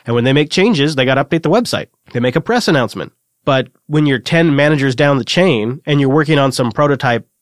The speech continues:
product and, you know, it, that doesn't make headlines. So it's, uh, it's, it's a, it's a different Microsoft too. So it's a Microsoft that's learned how to make money off Linux and open source, and it's a different internal beast that we haven't really learned yet.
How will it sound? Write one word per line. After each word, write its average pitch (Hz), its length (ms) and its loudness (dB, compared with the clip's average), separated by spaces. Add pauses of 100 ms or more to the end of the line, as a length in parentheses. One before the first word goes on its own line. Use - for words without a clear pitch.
product 135 460 -2
and, 120 260 -2 (120)
you 156 120 -2
know, 113 100 0
it, 147 360 -6 (300)
that 143 160 -2
doesn't 156 240 2
make 143 140 0
headlines. 170 640 -2 (380)
So 151 220 0
it's, 185 260 -2
uh, 220 300 0
it's, 208 200 -4
it's 202 220 -6
a, 202 180 -2
it's 196 160 -4
a 165 40 -2
different 196 380 0
Microsoft 123 480 -2
too. 117 220 0
So - 100 -6
it's 131 80 -4
a 131 60 -2
Microsoft 175 540 -2
that's - 200 -10
learned 160 300 0
how 190 80 2
to 190 80 2
make 185 180 0
money 143 240 2
off 135 120 0
Linux 135 240 0
and 123 100 0
open 120 200 -2
source, 107 380 -4 (320)
and 127 140 -2
it's 127 160 -2
a 127 40 0
different 165 440 -2
internal 165 460 0
beast 120 500 0 (220)
that 117 120 -2
we 165 160 2
haven't 143 300 0
really 127 180 0
learned 123 380 2
yet. - 200 -10